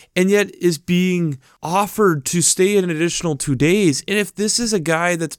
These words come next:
potentially physically and emotionally and spiritually burnt out, something happened in this interaction that helped give him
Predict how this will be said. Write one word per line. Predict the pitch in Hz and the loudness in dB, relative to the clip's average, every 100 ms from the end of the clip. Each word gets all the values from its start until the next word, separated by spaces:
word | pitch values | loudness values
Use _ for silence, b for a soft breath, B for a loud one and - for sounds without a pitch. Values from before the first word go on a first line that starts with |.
| - | -8
potentially | 170 - - 214 233 208 180 160 113 B B B B B B | -8 -6 -8 -6 -4 -2 0 2 0 B B B B B B
physically | - - 240 233 240 - 175 156 139 131 b b | -10 0 2 2 0 2 2 2 0 -2 b b
and | - 180 | -4 0
emotionally | 170 156 170 214 226 214 196 165 151 135 127 117 b b | 0 2 2 2 0 -2 -2 -2 0 0 -2 -6 b b
and | 156 | -4
spiritually | 147 - 220 294 294 - 165 147 139 131 127 117 b b b b | -4 -2 0 2 2 0 -4 -2 0 0 0 -4 b b b b
burnt | 104 143 185 196 131 | 0 2 2 0 -4
out, | 160 214 180 104 - - - _ _ _ _ | 0 2 4 2 -2 -16 -20 _ _ _ _
something | - - 190 247 233 190 | -2 2 4 2 -2 -2
happened | 151 160 180 190 175 | 0 -2 -2 -4 -2
in | 151 | 0
this | 139 131 | 0 2
interaction | 160 170 156 135 160 175 - 127 117 | 4 4 4 2 0 -4 -2 0 0
that | 113 127 - | 2 0 0
helped | 87 156 170 175 - 107 | -4 2 2 0 -10 -2
give | 123 156 165 | 2 2 2
him | - - 147 175 185 135 | -4 -6 -2 0 2 0